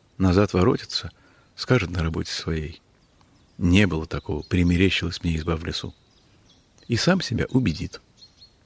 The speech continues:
А всё потому, что не глазами смотрит, а иллюстрацию внутри себя наблюдает. Покажи ему куст.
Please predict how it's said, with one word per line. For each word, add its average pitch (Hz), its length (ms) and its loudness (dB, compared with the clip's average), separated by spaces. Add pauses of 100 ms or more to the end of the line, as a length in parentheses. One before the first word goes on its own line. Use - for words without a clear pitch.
(300)
А 95 100 0
всё 135 220 2
потому, 117 280 0
что - 160 -4
не 104 120 4
глазами 92 420 2
смотрит, - 480 -6 (640)
а 101 120 -2
иллюстрацию 101 800 0
внутри 80 320 0
себя 78 260 -2
наблюдает. 73 600 -8 (480)
Покажи 151 380 2
ему 87 220 2
куст. - 380 -16